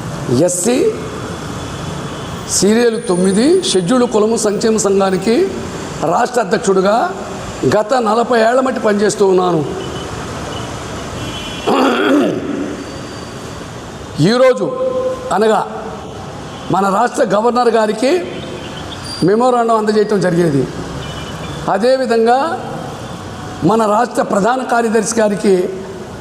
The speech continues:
మా యొక్క సమస్యలపై మెమోరాండం అందజేయటం జరిగినది. అదేవిధంగా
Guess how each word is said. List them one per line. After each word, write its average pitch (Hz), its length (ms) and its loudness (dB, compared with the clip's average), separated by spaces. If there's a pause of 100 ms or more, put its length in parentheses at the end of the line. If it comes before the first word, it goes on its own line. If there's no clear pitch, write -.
(120)
మా 208 140 4
యొక్క 226 220 2
సమస్యలపై 240 640 2
మెమోరాండం 220 500 4
అందజేయటం 202 420 2
జరిగినది. 170 500 4 (640)
అదేవిధంగా 254 960 2